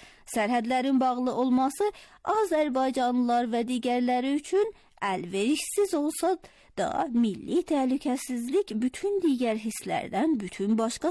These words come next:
səbəblərdən üstün olmalıdır. Əliyev sərhədlərin bağlı olduğu müddətdə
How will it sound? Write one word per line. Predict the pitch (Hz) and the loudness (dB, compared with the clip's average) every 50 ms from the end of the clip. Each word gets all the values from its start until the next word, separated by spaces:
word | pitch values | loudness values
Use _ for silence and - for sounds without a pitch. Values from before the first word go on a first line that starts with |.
| 349 | 0
səbəblərdən | - 403 359 294 247 220 190 202 180 180 156 156 - 180 247 277 - | 0 0 0 0 0 0 0 0 0 0 -2 -2 -2 -2 -2 -2 -2
üstün | - 196 - - - - 196 196 208 | -4 -8 -10 -10 -6 -4 -4 -2 -2
olmalıdır. | - - 208 208 208 208 202 202 196 202 202 208 - 208 202 202 208 202 - _ _ - - - - - - - - | -2 -2 -2 -2 -2 -2 -2 -2 -2 -2 -4 -4 -2 -2 -2 -2 -2 -4 -8 _ _ -20 -20 -20 -20 -20 -20 -12 -6
Əliyev | - 196 196 202 208 220 247 269 | -4 -2 -2 0 0 0 0 0
sərhədlərin | - 247 240 240 285 240 226 240 240 233 233 240 240 247 233 | 0 0 0 0 0 -2 0 0 0 0 0 0 0 2 2
bağlı | 240 233 226 233 233 - | 2 0 0 -2 -2 -2
olduğu | - 220 226 233 214 233 247 233 277 | -2 -2 -2 -2 -2 -4 -4 0 2
müddətdə | 269 277 285 262 - 285 285 330 - - 381 | 2 2 2 2 0 -2 -2 -2 -2 -2 -2